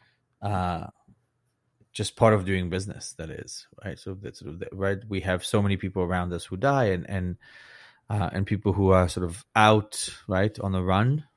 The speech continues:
right, as, as, as we say, for people who don't know what it means, sort of they're using somewhere or they're not ready for recovery or anything, right? And, and I'm sure, like,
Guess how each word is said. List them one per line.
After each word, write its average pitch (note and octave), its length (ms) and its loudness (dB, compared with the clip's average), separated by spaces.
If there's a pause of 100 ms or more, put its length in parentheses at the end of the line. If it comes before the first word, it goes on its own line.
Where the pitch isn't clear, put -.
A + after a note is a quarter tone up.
right, A#2+ 220 -6
as, G2+ 300 -6
as, F2 360 -4
as G2 140 -8
we F#2+ 120 -6
say, G2+ 260 -2
for - 100 -12
people F#2 240 -8
who F#2 80 -4
don't F2 200 -2
know F2 140 -4
what F2+ 120 -2
it D#2 80 -10
means, F2 180 -8
sort E2+ 140 -6
of E2 80 -8
they're E2+ 100 -4
using F2 460 -4
somewhere E2+ 440 -8
or E2 120 -10
they're C#2+ 280 -10 (460)
not F#2 340 4
ready F2+ 300 0
for E2 300 -6
recovery E2+ 580 -6
or E2 140 -10
anything, E2+ 400 -8
right? F2+ 200 -2
And, F#2 240 -2
and F#2 280 -2 (360)
I'm G#2 120 -2
sure, A2 180 8
like, G2+ 340 6